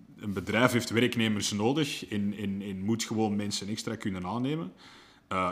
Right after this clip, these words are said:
en ook iets flexibeler kunnen laten gaan, vinden wij. Ehm, en, en als dat, als dat kan, dan, dan creëren we meer werkgelegenheid, meer welvaart en dat soort dingen. Ehm, probleem is dat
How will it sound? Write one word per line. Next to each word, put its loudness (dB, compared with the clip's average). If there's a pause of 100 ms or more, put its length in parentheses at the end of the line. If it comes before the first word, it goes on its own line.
en 4
ook 2
iets -2
flexibeler -2
kunnen -2
laten -6
gaan, -6 (240)
vinden -4
wij. -10 (480)
Ehm, -4 (180)
en, -4
en -6
als -4
dat, 2 (500)
als -16
dat -6
kan, 2
dan, -4
dan -8
creëren -4
we -8 (160)
meer -8 (140)
werkgelegenheid, -4
meer -10
welvaart -10
en -16
dat -20
soort -18
dingen. -20 (460)
Ehm, -2 (1400)
probleem 8
is 6
dat 8